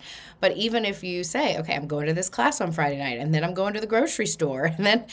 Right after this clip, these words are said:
listen, I get a lot of joy in the simplicity of daily routine like that. You know,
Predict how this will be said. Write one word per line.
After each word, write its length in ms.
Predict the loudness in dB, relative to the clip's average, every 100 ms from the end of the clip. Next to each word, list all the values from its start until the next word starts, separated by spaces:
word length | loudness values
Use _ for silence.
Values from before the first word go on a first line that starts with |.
| -8 -8 2
listen, 380 | 2 4 0 0
I 120 | 2
get 100 | 4
a 40 | 6
lot 200 | 6 6
of 160 | 4
joy 580 | 2 6 6 6 0 -6
in 160 | -6 -4
the 80 | -2
simplicity 880 | 0 0 -4 -2 -2 0 -2 -2 -4
of 600 | -6 -8 -10 -14 -16 -20 _ _ -6
daily 300 | -4 -4 -4
routine 460 | -4 -6 -6 -6
like 220 | -8 -10 -10
that. 260 | -10 -12 -14 _
You 80 | -4
know, 140 | -4